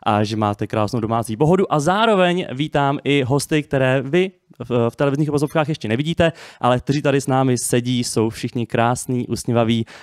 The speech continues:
a taky jsem moc rád, že jste se všichni sešli. Musím uznat, že už, eh, když začali se hosté scházet, tak tady začala panovat ještě lepší atmosféra než předtím, protože všichni se smáli, všichni se objímali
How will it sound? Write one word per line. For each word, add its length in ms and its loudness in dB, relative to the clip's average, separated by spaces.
a 200 2
taky 220 -2
jsem 180 0
moc 180 -2
rád, 280 0
že 180 -2
jste 180 -4
se 240 -4
všichni 360 -6
sešli. 320 0
Musím 320 2
uznat, 360 2
že 220 2
už, 220 2
eh, 80 2
když 360 -2
začali 360 0
se 140 0
hosté 320 2
scházet, 600 0
tak 180 -2
tady 240 0
začala 300 0
panovat 380 0
ještě 420 -4
lepší 340 -4
atmosféra 540 0
než 300 0
předtím, 460 -2
protože 360 2
všichni 380 0
se 120 -4
smáli, 800 2
všichni 320 -4
se 240 2
objímali 840 2